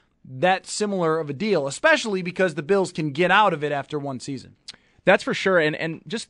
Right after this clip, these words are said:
Speaker 2: I've been looking through here and doing a little research on, on other quarterbacks in this league and their yearly average. With this new, new contract that he signed, this typically, or this one-year contract extension, we'll call it,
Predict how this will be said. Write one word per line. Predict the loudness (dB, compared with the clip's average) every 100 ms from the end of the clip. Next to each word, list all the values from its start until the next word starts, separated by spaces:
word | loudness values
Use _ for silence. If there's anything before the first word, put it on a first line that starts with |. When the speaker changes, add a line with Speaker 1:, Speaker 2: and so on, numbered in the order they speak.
| _ -8
Speaker 2:
I've | -4 -2
been | -2
looking | -2 -4 -8
through | -6 -4
here | -2 -2
and | -2 -4
doing | -4
a | -4
little | -4
research | -4 -4 -4 -2
on, | -2 -2 -6
on | -8 -6 -2
other | 0 0
quarterbacks | -2 -4 -4 -6 -8
in |
this | -10 -8
league | -8 -8 _ _ _ -12
and | -8 -8 -4
their | 0 0 -2 -8 -20 -10
yearly | 2 2 4 2
average. | 4 4 2 -4 -10 -16 _ _ _ _ _
With | 6 6 4
this | 0 2
new, | 0 0
new | 0 -2 -2 -2
contract | 0 -2 0 -2 -2
that | -4
he |
signed, | -2 -2 0
this | -4 -6 _
typically, | -4 -2 -2 0 0 0 -2
or | 0 0
this | -2 -4 -6 -14 _ -14
one-year | 0 2 2 2 0 0
contract | -2 -6 -4 -4 -6
extension, | -8 -8 -8 -10
we'll | -6
call | -4
it, | -2